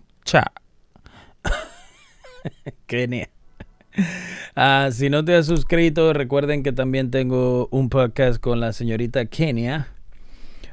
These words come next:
Ah, allá hicimos un video de Halloween <clears throat> y estuvo muy bueno. Les invito que después de este vayan a verlo.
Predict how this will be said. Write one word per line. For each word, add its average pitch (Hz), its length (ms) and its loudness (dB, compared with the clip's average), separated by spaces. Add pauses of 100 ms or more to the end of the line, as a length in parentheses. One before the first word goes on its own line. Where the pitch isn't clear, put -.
(200)
Ah, 107 520 0 (400)
allá 120 640 0
hicimos 117 640 -2 (160)
un 110 160 -4
video 117 480 0
de 92 480 -4 (1000)
Halloween 120 680 0 (400)
<clears throat> 101 400 -2 (880)
y 95 600 -6 (400)
estuvo 131 320 -2
muy 127 300 2
bueno. 92 320 -2
Les - 200 -2
invito 117 560 0
que 117 180 -2
después 110 380 -2
de 117 140 -2
este 117 180 -4
vayan 113 320 -2
a 104 60 -4
verlo. 95 420 -8